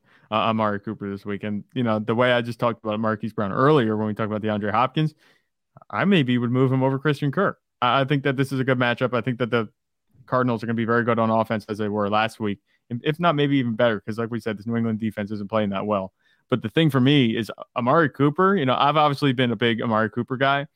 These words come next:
this season, but I think this feels a little high for him, if I'm being honest. 'Cause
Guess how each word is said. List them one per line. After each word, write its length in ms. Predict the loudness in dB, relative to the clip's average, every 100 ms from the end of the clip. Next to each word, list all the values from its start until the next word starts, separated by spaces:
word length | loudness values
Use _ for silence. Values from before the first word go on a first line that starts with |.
| _ _
this 160 | -6 -2
season, 280 | -2 -2 -2
but 120 | 0
I 100 | -2
think 260 | -2 -6 -6 _ _ _ _ _
this 160 | -8 -4
feels 220 | 0 0
a 60 | 0
little 260 | -2 -2
high 240 | 0 0 0
for 240 | -6 -10
him, 140 | -14 -12 -4
if 120 | 0
I'm 140 | 0
being 200 | 0 0
honest. 420 | 0 -2 -6 -14 _ _ _ _ _
'Cause 180 | -2 -2